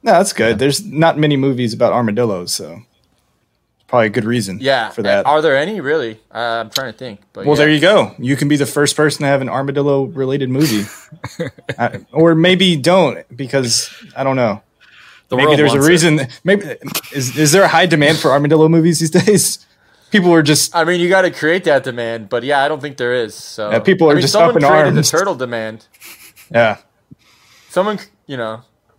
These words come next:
Speaker 1: Well,
Speaker 3: someone
Speaker 1: sometimes
Speaker 3: created a demand for a golden retriever to play basketball. It can,
Speaker 1: Yeah.
Speaker 3: <laughs> it can happen. <laughs>
Speaker 1: Yeah. Air Bud. The, um,
Speaker 3: <laughs> Yeah, man.
Speaker 1: the super athletic golden
Speaker 3: Classic.
Speaker 1: retriever.
Speaker 3: <laughs>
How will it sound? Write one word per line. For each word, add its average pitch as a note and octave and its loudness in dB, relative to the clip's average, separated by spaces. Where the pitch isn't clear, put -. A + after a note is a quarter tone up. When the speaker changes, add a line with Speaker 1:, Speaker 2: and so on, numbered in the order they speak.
Speaker 1:
Well, D3+ -2
Speaker 3:
someone A3 2
Speaker 1:
sometimes A#3 4
Speaker 3:
created F3 0
a D#3+ 0
demand D3 -4
for C#3 0
a B2+ 0
golden D3 0
retriever C#3+ -4
to C3+ -8
play C3+ -2
basketball. A#2 -4
It A2+ -8
can, - -8
Speaker 1:
Yeah. G3 0
Speaker 3:
<laughs> - -20
it C#3+ -8
can D#3+ -4
happen. D3 -6
<laughs> - -14
Speaker 1:
Yeah. C3 2
Air G#3 4
Bud. G#2+ 0
The, C3+ -2
um, B2+ 2
Speaker 3:
<laughs> - -20
Yeah, G3 2
man. C3+ -6
Speaker 1:
the A#2+ -8
super D#3+ 0
athletic D#3+ 2
golden D#3+ 4
Speaker 3:
Classic. E3 -2
Speaker 1:
retriever. A#2+ 2
Speaker 3:
<laughs> G#3 0